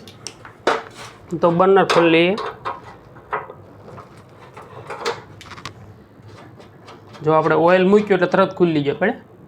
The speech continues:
નકર શું આપણે આમાં કાટ ચડી જાય છે બોલમાં, એટલે ખુલતા નથી. એટલે આ બે બોલ આરામથી ખુલી ગયા, આપણે ઓઇલ મૂક્યું ને એટલે.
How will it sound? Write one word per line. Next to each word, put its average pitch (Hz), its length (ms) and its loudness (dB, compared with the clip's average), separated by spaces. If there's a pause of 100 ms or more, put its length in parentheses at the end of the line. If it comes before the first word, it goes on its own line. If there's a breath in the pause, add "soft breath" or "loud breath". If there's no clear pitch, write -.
(2250)
નકર 175 360 2
શું 208 260 4
આપણે 185 240 2
આમાં 190 440 2 (540 loud breath)
કાટ 175 260 2
ચડી 180 260 4
જાય 156 180 4
છે 202 220 -2
બોલમાં, 170 480 2 (640)
એટલે 170 140 -8
ખુલતા 185 520 0
નથી. 151 320 -4 (1400)
એટલે 151 180 0
આ 165 60 4
બે 175 260 2
બોલ 185 320 2 (320)
આરામથી 185 380 4
ખુલી 180 340 2
ગયા, 147 220 0 (640)
આપણે 160 180 0
ઓઇલ 175 240 4
મૂક્યું 202 280 4
ને 175 60 2
એટલે. 147 260 -4